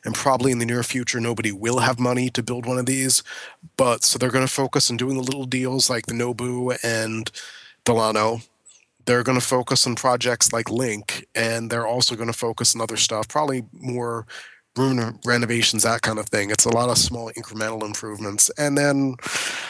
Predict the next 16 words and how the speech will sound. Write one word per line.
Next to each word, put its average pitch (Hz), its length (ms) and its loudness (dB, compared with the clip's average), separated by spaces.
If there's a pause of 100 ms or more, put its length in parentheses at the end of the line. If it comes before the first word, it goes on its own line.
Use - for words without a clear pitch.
(280)
um, 127 460 4
everyone's 127 380 -2
gonna 127 160 0
be 127 80 -4
holding 127 260 -6
their 123 100 -2
breath 123 340 0
to - 60 0
see 123 200 4
what 120 160 -2
happens 120 480 0
if 120 180 2
any 120 560 -2
of 110 200 0
the, 113 460 -2
if - 160 -4